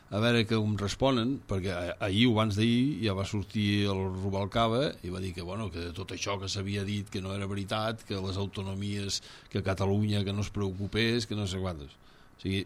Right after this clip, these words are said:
ja ho hem deixat anar, ara a veure què passa. Com respondran?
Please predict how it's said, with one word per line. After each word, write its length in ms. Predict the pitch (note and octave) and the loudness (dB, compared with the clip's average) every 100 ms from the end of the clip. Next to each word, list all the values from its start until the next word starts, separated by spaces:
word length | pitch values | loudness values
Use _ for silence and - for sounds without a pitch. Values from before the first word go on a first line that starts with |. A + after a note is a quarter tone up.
| - | 2
ja 140 | C3 D3 | 4 6
ho 80 | |
hem 80 | C#3+ | 4
deixat 280 | C3 A2+ G#2+ | 2 2 0
anar, 300 | G2+ E2+ D#2+ - | -2 -6 -10 -4
ara 200 | G#2 G#2+ | 0 2
a 20 | |
veure 240 | G#2+ G#2+ | 2 2
què 80 | G2 | 0
passa. 300 | F2 E2+ D2+ C2+ - - - - - - - | -4 -6 -8 -12 -20 -20 -20 -20 -20 -20 -10
Com 220 | - C#3 C3 | 4 4 6
respondran? 680 | A#2+ - B2 G#2+ G2 D#2 | 0 0 0 0 0 -4